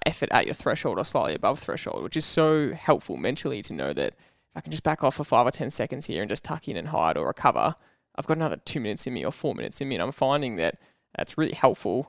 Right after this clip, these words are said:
uh, in race scenarios and, and, uh, efforts where you're trying to hold. Uh, mentally, you can really win, win the game there by knowing that mo-, these micro breaks are so helpful. And you found that riding,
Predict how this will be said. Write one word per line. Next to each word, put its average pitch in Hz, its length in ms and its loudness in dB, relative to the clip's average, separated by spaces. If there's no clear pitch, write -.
uh, - 60 -2
in 90 180 -2
race 139 180 6
scenarios 92 560 2
and, 110 240 -6
and, 76 200 -4
uh, - 220 -2
efforts - 340 2
where 98 80 0
you're 85 80 -4
trying - 220 0
to - 40 0
hold. 143 460 4
Uh, - 140 -6
mentally, 143 420 0
you 127 120 -4
can 131 120 -6
really 143 180 -2
win, 107 400 -4
win 139 140 -2
the 117 80 -2
game 123 300 2
there 76 200 0
by 92 140 2
knowing 113 340 -4
that 80 180 -2
mo-, 143 140 -8
these 151 220 0
micro 131 320 0
breaks - 280 -2
are - 40 -10
so 117 240 2
helpful. - 340 0
And 131 80 -2
you 147 100 0
found 87 280 -2
that 95 140 2
riding, 92 400 2